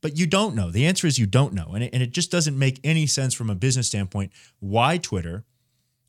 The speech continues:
as a heretofore publicly traded company for a long time, has, has allowed this stuff on their servers, this filth, but they do. And their, their servers are filled with it. And if you don't see it in your timeline, I don't see it in my timeline. I mean, thank God. But, but let me assure you,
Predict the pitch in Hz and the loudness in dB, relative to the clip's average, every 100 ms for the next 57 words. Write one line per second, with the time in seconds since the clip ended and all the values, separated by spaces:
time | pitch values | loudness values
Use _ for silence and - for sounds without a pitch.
0 | _ 107 107 101 - _ _ _ _ - | _ -4 -2 -4 -10 _ _ _ _ -2
1 | 135 143 110 139 143 110 127 123 117 107 | 2 2 0 -2 -2 0 -2 -2 -2 -2
2 | 107 95 - 156 117 95 90 92 90 87 | -2 -4 -4 -4 -2 -6 -6 -6 -6 -6
3 | 85 87 101 110 104 110 104 98 107 160 | -8 -6 -2 -2 -2 -4 -4 0 0 0
4 | 165 120 - 90 90 87 85 - 82 87 | -2 -6 -6 -6 -6 -6 -6 -6 -6 -6
5 | 101 92 87 - 92 127 - 123 147 151 | -4 -4 -6 -4 -6 -6 -6 -2 0 0
6 | 233 - _ _ - _ 131 131 131 127 | -4 -6 _ _ -20 _ 4 6 6 4
7 | 127 117 147 147 165 151 - 185 208 123 | 2 2 2 2 0 -2 -4 -4 -2 -4
8 | 85 95 101 113 156 160 135 - 131 151 | -2 -2 0 0 0 0 0 0 0 0
9 | 127 117 127 113 120 120 135 143 - 123 | 0 -2 -2 -4 -4 -2 -2 -4 0 0
10 | 131 120 135 - 127 127 107 113 - 127 | 2 0 0 -2 -2 0 0 -2 -2 -4
11 | 131 156 160 - - - _ 123 127 123 | -2 -4 -6 -14 -20 -20 _ 0 2 2
12 | - _ 151 170 151 185 113 85 110 101 | -4 _ -2 0 0 0 0 -2 -8 -6
13 | 117 123 156 160 135 - 165 117 98 | -4 -2 -2 0 0 0 0 0 0